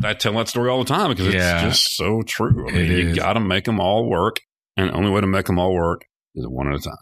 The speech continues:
Speaker 2: Right. You know, it's like, it's almost like when you tell somebody, "How do you get somewhere?" It's like, "Steady plodding." And nobody wants to hear that 'cause it's not sexy. It's
Speaker 1: No.
Speaker 2: not, you know, it's just, you get in, you,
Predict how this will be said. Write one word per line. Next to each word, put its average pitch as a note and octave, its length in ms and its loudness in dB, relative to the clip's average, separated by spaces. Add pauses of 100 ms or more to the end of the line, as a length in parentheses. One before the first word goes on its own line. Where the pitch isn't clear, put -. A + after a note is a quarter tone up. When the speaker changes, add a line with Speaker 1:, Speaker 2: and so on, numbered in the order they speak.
(360)
Speaker 2:
Right. G2+ 380 0
You B2 120 -2
know, C3 180 0
it's B2+ 140 -2
like, C3 240 0
it's C3 160 0
almost D3 240 2
like B2+ 120 2
when B2 100 4
you A#2+ 60 4
tell B2 160 2
somebody, A2+ 260 2
"How A#2+ 120 0
do D#3 80 2
you C#3+ 80 2
get C#3+ 160 0
somewhere?" A2 280 4
It's - 140 -2
like, F#2 160 0
"Steady G2 340 2
plodding." F#2+ 500 2
And F2+ 120 4
nobody D#3+ 240 4
wants C#3 240 2
to A2+ 100 0
hear A#2 200 2
that F#2 180 0
'cause G#2 120 2
it's F#2 160 0
not A2+ 200 2
sexy. A2 580 2
It's F#2+ 180 0
Speaker 1:
No. G#2 80 2
Speaker 2:
not, G#2+ 260 0 (260)
you B2+ 100 2
know, G2+ 360 2
it's A2+ 180 0
just, B2 400 2
you G2 140 -4
get A2+ 220 0
in, A2+ 340 4
you, F2+ 60 2